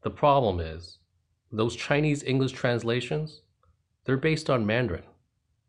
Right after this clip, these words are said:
They weren't meant for Cantonese speakers. So it's not Jiang Zemin. In Cantonese, it's Gong Jiak Man.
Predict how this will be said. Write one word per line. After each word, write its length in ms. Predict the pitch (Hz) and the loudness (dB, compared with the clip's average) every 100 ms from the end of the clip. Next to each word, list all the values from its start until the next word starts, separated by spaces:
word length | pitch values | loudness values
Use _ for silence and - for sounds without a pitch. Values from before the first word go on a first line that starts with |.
| _ | _
They 140 | - 143 | -4 0
weren't 280 | 175 120 110 | 2 2 2
meant 300 | 131 127 - | 0 0 -6
for 100 | 101 | -8
Cantonese 560 | - 117 120 98 110 | -4 -4 -2 -4 -4
speakers. 600 | - 82 78 85 - - _ _ _ _ _ _ _ _ _ _ _ _ _ _ _ _ _ _ | -6 -12 -12 -14 -18 -20 _ _ _ _ _ _ _ _ _ _ _ _ _ _ _ _ _ _
So 640 | - - 135 127 127 127 - | -8 2 2 4 0 -2 -4
it's 220 | 117 - | -2 2
not 320 | 147 135 - | 4 4 -2
Jiang 380 | 98 107 104 95 | -2 4 4 4
Zemin. 460 | 98 85 85 76 - _ _ _ _ | 0 0 -2 -4 -12 _ _ _ _
In 160 | 117 113 | -2 -2
Cantonese, 800 | - 156 143 170 151 101 87 - _ - | 2 2 4 2 2 0 -4 -14 _ -6
it's 180 | 110 | -4
Gong 460 | - _ 127 127 120 | -6 _ -2 0 0
Jiak 320 | - 92 - | 0 -2 -2
Man. 240 | 90 78 | -6 -6